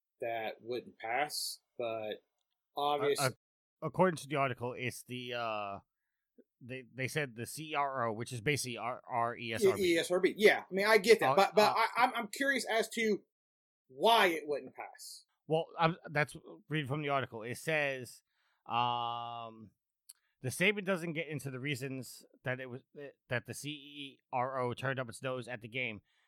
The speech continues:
Speaker 2: but it wouldn't be too surprising if the game's gratuitous violence and disturbed regulators.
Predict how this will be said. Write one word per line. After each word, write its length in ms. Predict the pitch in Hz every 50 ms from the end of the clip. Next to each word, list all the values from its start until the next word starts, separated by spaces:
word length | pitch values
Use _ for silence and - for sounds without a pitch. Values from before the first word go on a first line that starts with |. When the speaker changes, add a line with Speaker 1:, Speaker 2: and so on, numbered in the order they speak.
| _ _
Speaker 2:
but 120 | 143 143 147
it 80 | 147
wouldn't 260 | 143 143 165 170 180 165
be 120 | 185 170
too 140 | - 165 156
surprising 480 | - - - 170 160 156 139 123 139
if 140 | 139 131 104
the 80 | 127 117
game's 280 | 110 139 139 131 117
gratuitous 600 | - - 110 - - - 160 160 170 175 180 127
violence 420 | 120 151 147 143 139 139 135 - - -
and 180 | 127 123 120 113
disturbed 520 | 107 - - - 135 135 143 147 139 127
regulators. 760 | 131 135 131 117 127 123 113 107 101 101 101 98 - - -